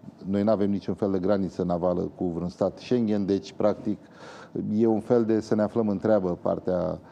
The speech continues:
cu navalul. Uh, ar însemna să plece cineva din Grecia, să zicem, să ajungă până în, uh, România, pe Marea Neagră, sau să vină pe Dunăre din Austria și Ungaria, trecând prin, uh, zona, uh,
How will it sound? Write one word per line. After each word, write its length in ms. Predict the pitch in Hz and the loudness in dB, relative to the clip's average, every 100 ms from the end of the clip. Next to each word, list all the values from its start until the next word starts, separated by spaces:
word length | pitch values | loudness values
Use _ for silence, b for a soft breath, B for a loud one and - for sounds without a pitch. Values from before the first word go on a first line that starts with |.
| B B - | B B -6
cu 80 | 104 | 0
navalul. 480 | 104 110 180 165 160 | 2 4 4 4 0
Uh, 540 | 156 - - - 104 | -4 -18 -20 -4 2
ar 280 | 104 104 104 | 4 4 4
însemna 400 | 98 123 113 127 | 2 2 4 2
să 140 | - | 2
plece 360 | 156 135 127 113 | 0 2 2 0
cineva 400 | - 104 101 110 | -2 0 2 2
din 300 | 92 110 98 | 2 0 2
Grecia, 440 | 95 113 117 104 92 | 2 2 2 -2 -2
să 160 | - | -2
zicem, 380 | 85 113 - 98 | -2 -2 -2 -4
să 140 | - | -2
ajungă 460 | 104 92 80 110 98 | 0 0 0 -2 -2
până 300 | 95 107 98 | 0 0 0
în, 160 | 95 95 | 0 0
uh, 680 | 92 90 87 85 82 87 | -2 -2 -2 -4 -4 -2
România, 500 | 95 98 117 151 143 | 0 0 2 4 2
pe 120 | - 101 95 | 2 0 0
Marea 240 | 98 98 | 0 2
Neagră, 260 | 117 160 143 | 2 2 0
sau 240 | 139 147 | 2 2
să 140 | 143 120 | 2 0
vină 220 | 120 127 | 2 0
pe 160 | - 95 | 0 2
Dunăre 400 | 123 139 123 120 | 2 2 2 2
din 180 | 113 | 2
Austria 500 | 123 117 90 90 78 - | 4 2 0 -4 -6 -8
și 140 | - 104 | -6 -2
Ungaria, 400 | 101 95 82 73 B B B B B B B - | 2 2 0 -8 B B B B B B B 0
trecând 380 | 110 101 123 113 | 2 4 2 2
prin, 300 | 120 120 120 | 2 2 2
uh, 760 | 113 110 107 101 95 95 92 87 - - 85 | 2 2 2 2 0 0 -2 -4 -8 -8 -4
zona, 580 | 87 113 104 101 95 95 | 0 2 2 2 0 -2
uh, 140 | 90 | -2